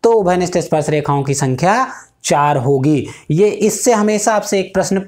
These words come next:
पूछा जाता है, इसलिए इसको ज़रूर याद करिएगा। इसके अगले वीडियोज़ में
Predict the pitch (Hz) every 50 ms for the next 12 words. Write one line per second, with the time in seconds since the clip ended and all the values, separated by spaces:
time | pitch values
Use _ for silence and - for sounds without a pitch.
0 | - - 180 190 190 - 233 226 202 196 180 170 156 170 170 175 175 - - 170
1 | 160 156 - 165 139 127 147 156 190 214 214 220 214 208 208 202 220 208 214 214
2 | 208 208 214 214 226 240 - - _ _ _ _ - - _ _ _ _ _ _
3 | _ _ _ _ _ _ _ _ _ _ _ _ _ - 196 - - - 233 220
4 | 220 - - 190 220 247 269 277 247 247 214 220 220 208 202 190 202 196 185 180
5 | 190 202